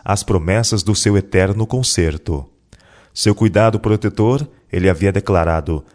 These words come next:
seria como um muro de fogo ao redor, e por meio deles, sua glória seria revelada a todos os filhos dos homens.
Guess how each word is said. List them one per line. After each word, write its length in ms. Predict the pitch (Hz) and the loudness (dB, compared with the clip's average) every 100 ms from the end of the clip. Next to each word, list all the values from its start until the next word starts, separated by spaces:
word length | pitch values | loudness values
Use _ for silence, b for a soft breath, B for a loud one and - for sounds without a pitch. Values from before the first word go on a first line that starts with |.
| _ | _
seria 400 | - 107 104 110 | -2 0 2 0
como 300 | - 113 127 | 0 0 2
um 40 | |
muro 420 | 127 123 175 139 | 0 0 2 0
de 100 | 107 | 0
fogo 420 | 139 - 135 139 | -2 2 2 4
ao 60 | 147 | 2
redor, 540 | 139 139 95 98 98 b b b - | 2 0 2 2 2 b b b -8
e 40 | |
por 180 | 92 90 | -2 -2
meio 220 | 90 104 | 0 0
deles, 480 | 82 101 101 104 - b | 0 0 0 -2 -4 b
sua 280 | - - 107 | -6 -2 -2
glória 320 | 82 95 95 | 2 2 2
seria 340 | 95 - 92 92 | 0 -2 -2 -2
revelada 680 | 82 110 104 87 90 95 90 | 0 0 0 0 0 -2 -4
a 20 | |
todos 420 | - 147 123 110 | -2 -2 0 0
os 160 | 123 - | -2 0
filhos 300 | 107 101 95 | -2 -2 -2
dos 240 | 107 98 | -2 0
homens. 580 | 80 76 76 73 - | 0 0 -2 -4 -4